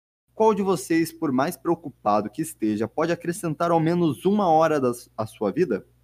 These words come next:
E por que se preocupam com a roupa? Observe o, é, como crescem os lírios do campo. Não trabalham, não fazem roupas, e, no entanto, nem Salomão, em toda a sua glória, se vestiu como eles. Se Deus veste com tanta,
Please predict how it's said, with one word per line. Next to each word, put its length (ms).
E 60
por 260
que 160
se 140
preocupam 500
com 120
a 40
roupa? 300
Observe 520
o, 360
é, 200
como 360
crescem 440
os 100
lírios 320
do 80
campo. 340
Não 160
trabalham, 520
não 220
fazem 280
roupas, 460
e, 80
no 160
entanto, 460
nem 260
Salomão, 540
em 80
toda 360
a 20
sua 320
glória, 440
se 160
vestiu 360
como 280
eles. 380
Se 140
Deus 380
veste 400
com 240
tanta, 400